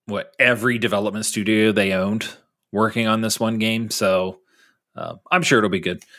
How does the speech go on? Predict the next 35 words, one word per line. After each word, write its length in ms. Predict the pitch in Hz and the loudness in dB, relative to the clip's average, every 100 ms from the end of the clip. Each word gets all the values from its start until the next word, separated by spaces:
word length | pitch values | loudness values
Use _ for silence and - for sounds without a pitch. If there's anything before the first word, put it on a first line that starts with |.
| - _ - | -20 _ -2
But 160 | 107 | -2
of 140 | 92 - | -2 -4
course, 300 | 104 95 - | -4 -2 -4
you 80 | 101 | -4
know, 140 | 92 | -4
they 260 | 92 92 92 _ - | -4 -6 -8 _ -10
new 180 | 101 101 | -4 -2
Warzone 440 | 95 95 92 101 92 | -2 -2 -2 -4 -4
map 340 | 90 92 90 | -4 -4 -6
and, 180 | 90 87 | -10 -10
and 180 | 95 92 | -10 -8
things 260 | 92 92 92 | -8 -10 -10
like 200 | 90 90 | -12 -12
that. 300 | 90 85 - _ _ _ _ _ _ | -14 -14 -20 _ _ _ _ _ _
Uh, 220 | - 80 - | -12 -10 -6
I'm 80 | 101 | -4
excited 320 | 92 120 113 | 0 0 0
to 60 | |
see 160 | 98 110 | 0 2
how, 180 | 104 98 | 2 2
like 160 | 95 | 0
I 20 | - | -2
said, 200 | 101 87 | -6 -4
Warzone 720 | 92 101 95 95 95 92 95 _ | -2 -2 -2 -4 -6 -12 -18 _
turns 340 | - 117 104 92 | -6 -4 -4 -2
out 320 | 95 101 98 _ _ _ _ _ _ _ _ _ _ _ _ _ _ | 0 0 -2 _ _ _ _ _ _ _ _ _ _ _ _ _ _
once 260 | 131 120 - | -4 -4 0
they 120 | 117 | 2
do 160 | 110 107 | 4 4
the 120 | 104 | 4
new 160 | 104 | 2
map 340 | 101 101 101 - | 4 4 2 0
and 140 | 95 | -6
put 160 | - 98 | -4 -2
in, 300 | 95 95 | -2 -4